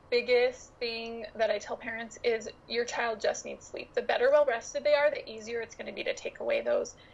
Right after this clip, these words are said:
sleep aids at some point. And they need those sleep aids before four months. So keep doing what you're doing, get them well rested, all of that. Once they're over four months, I still think it's important, and the transition will be a lot easier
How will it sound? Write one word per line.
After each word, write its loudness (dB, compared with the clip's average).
sleep -2
aids 0
at -4
some -8
point. -8
And 4
they 6
need -2
those 0
sleep -10
aids -4
before -4
four -4
months. -12
So 0
keep -6
doing 6
what 0
you're 6
doing, 0
get 0
them 2
well -2
rested, 0
all 4
of 0
that. -4
Once -2
they're 4
over 2
four -8
months, -8
I 0
still -4
think -8
it's -8
important, 0
and -2
the 0
transition -2
will -2
be 0
a 6
lot 0
easier 0